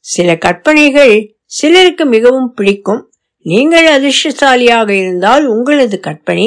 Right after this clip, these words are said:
விற்பனையாகும். இவை யாவும் சற்று பொதுவான இத்துறை சார்ந்த விஷயங்கள். அடுத்த பகுதியில் என்னுடைய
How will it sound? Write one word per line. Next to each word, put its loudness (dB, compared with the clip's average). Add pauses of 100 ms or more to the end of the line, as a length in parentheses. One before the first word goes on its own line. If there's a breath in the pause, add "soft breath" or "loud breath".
விற்பனையாகும். -6 (600)
இவை 2
யாவும் 2
சற்று -4
பொதுவான 0 (240)
இத்துறை 0
சார்ந்த -2
விஷயங்கள். -4 (520 soft breath)
அடுத்த -2
பகுதியில் -2 (380)
என்னுடைய 2